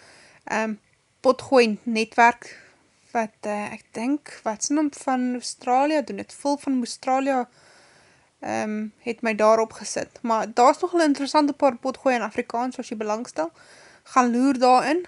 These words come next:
of gaan kyk 'n bietjie op die, op die kant se, se goeders in. Daar is 'n hele paar blogouens wat, eh, nogal snaakse goedjies kwytraak. Is die moeite werd om so 'n bietjie te lees en,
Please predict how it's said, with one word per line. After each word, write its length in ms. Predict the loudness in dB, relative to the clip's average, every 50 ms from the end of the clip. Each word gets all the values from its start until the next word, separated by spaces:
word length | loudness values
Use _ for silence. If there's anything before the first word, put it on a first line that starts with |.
| -8 -12
of 400 | -10 -10 -10 -10 -12 -18 -12 -6
gaan 120 | -4 0
kyk 180 | 2 4 4 4
'n 100 | 2 0
bietjie 180 | 0 -2 -4 0
op 60 | 2
die, 280 | 2 2 2 2 0
op 100 | -2 -4
die 100 | -6 -2
kant 320 | 2 4 6 6 4 2 0
se, 360 | 0 2 4 4 4 4 2 -2 _ -20 -20 -20 -20 -20 _ _ _ _ _ _ _ _ _
se 180 | -4 -2 -2 -2
goeders 300 | 0 0 0 0 0 0
in. 160 | 0 -2 2
Daar 160 | 4 4 4
is 60 | 4 2
'n 60 | 2
hele 180 | 2 2 0
paar 320 | 2 4 6 6 6 6 4
blogouens 720 | 0 2 2 4 4 4 2 2 2 2 2 0 -4 -2
wat, 200 | -2 -2 -2 -2 _ -4
eh, 260 | 0 0 2 2 0 -4 -8 _ _ -14 -6
nogal 320 | -4 -4 -2 -2 -2 -4
snaakse 440 | -4 -2 2 2 2 2 2 0 -4
goedjies 400 | -4 -2 -4 -4 -4 -6 -8 -4
kwytraak. 680 | 2 2 4 4 2 2 0 -2 -2 -2 -4 -8 -16 -18 _ _ _ _ _ _ _ _ _ _ _ _ _ _ _ _ _ _ _
Is 200 | -10 -8 -6 -4
die 100 | -2 -2
moeite 280 | -2 -2 -4 -4 -6 -2
werd 360 | 2 4 6 6 6 4 0
om 80 | -8 -8
so 120 | -8 -10
'n 20 | -10
bietjie 200 | -10 -10 -8 -6
te 100 | -6 -6
lees 380 | -4 -2 -2 -2 -4 -4 -8
en, 160 | -14 -14 -14